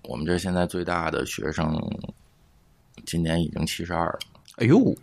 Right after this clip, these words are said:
Speaker 1: 他是六十多岁跟我们一起来玩儿的。
Speaker 2: 那他学的是什么自由潜还是水肺？
Speaker 1: 啊，水肺潜，水肺潜。
Speaker 2: 哇。
Speaker 1: 老头子就是水肺潜，最，来的时候最大的梦想就是我想出国，到国外去看一看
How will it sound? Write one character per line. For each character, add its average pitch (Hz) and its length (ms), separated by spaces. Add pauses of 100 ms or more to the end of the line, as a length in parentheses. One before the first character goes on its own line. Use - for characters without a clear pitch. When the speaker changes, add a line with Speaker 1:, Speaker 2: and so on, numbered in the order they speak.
(500)
Speaker 1:
他 - 160
是 90 160
六 87 520
十 65 260
多 67 220
岁 58 280
跟 64 120
我 64 60
们 58 80
一 - 60
起 - 180
来 65 160
玩 58 140
儿 - 160
的。 - 160
Speaker 2:
那 147 100
他 165 140
学 131 260
的 135 140
是 135 100
什 123 100
么 131 120
自 143 180
由 139 140
潜 104 280
还 101 120
是 117 160
水 101 240
肺？ 135 260
Speaker 1:
啊， 90 40
水 92 180
肺 104 120
潜， 85 240
水 - 160
肺 127 80
潜。 135 40
Speaker 2:
哇。 143 340 (300)
Speaker 1:
老 92 100
头 92 180
子 101 140
就 87 140
是 85 40
水 - 140
肺 90 160
潜， - 260 (120)
最， 95 340
来 90 220
的 95 100
时 90 120
候 87 60
最 90 160
大 90 160
的 85 80
梦 85 160
想 - 220
就 73 100
是 76 200
我 65 160
想 - 180
出 - 160
国， 69 420 (840)
到 - 120
国 - 160
外 80 220
去 - 140
看 - 220
一 - 60
看 - 160